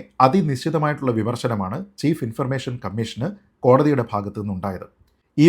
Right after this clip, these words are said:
വിഷയത്തിൽ പൊതുതാൽപര്യം എന്താണ് എന്ന് ഡെമോൺസ്ട്രേറ്റ് ചെയ്യുന്നതിന് വേണ്ടി ഈ പെറ്റീഷണർമാരോട് സി എ സിക്ക് ആവശ്യപ്പെടാമായിരുന്നു എന്നും എന്നാൽ അത് ആവശ്യപ്പെടാതിരുന്നത്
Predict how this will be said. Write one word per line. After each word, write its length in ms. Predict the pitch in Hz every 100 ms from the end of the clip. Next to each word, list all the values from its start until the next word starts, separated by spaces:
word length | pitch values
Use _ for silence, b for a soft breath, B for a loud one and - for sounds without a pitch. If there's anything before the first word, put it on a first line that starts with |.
| 180
വിഷയത്തിൽ 360 | 160 143 143 147 -
പൊതുതാൽപര്യം 540 | 120 147 156 156 147 117
എന്താണ് 300 | 120 120 127 -
എന്ന് 140 | 113 120 104
ഡെമോൺസ്ട്രേറ്റ് 540 | 107 127 - 147 135
ചെയ്യുന്നതിന് 340 | 107 104 104 101
വേണ്ടി 200 | 95 143 - b -
ഈ 40 | 135 127
പെറ്റീഷണർമാരോട് 840 | 120 156 151 139 120 107 95 95 151 -
സി 100 | - 139
എ 20 | 139
സിക്ക് 240 | 135 131 131 - 101
ആവശ്യപ്പെടാമായിരുന്നു 880 | 127 - - 107 117 117 120 120 117 92
എന്നും 200 | 87 143 - _ _ -
എന്നാൽ 240 | 123 139 139
അത് 100 | 123 113
ആവശ്യപ്പെടാതിരുന്നത് 880 | 135 147 - 110 123 156 117 95 113